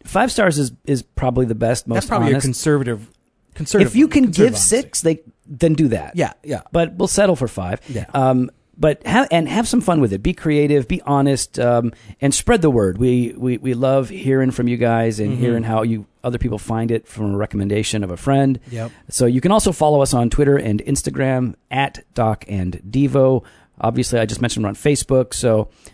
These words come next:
Speaker 1: you can find us there. And, uh, we would love for you to leave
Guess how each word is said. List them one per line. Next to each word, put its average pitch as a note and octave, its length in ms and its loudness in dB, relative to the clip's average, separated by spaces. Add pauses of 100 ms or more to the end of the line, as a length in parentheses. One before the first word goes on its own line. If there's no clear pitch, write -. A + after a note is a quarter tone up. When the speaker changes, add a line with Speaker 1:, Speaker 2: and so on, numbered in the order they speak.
(100)
Speaker 1:
you - 100 -18
can - 100 -10
find A#2 240 -2
us G#2+ 140 -4
there. C3 400 2 (360)
And, A2+ 420 0
uh, G#2+ 360 2
we C3 140 0
would B2+ 160 0
love C3+ 200 2
for B2+ 120 -4
you G#2+ 340 2
to G#2+ 480 -2
leave C#3+ 600 -2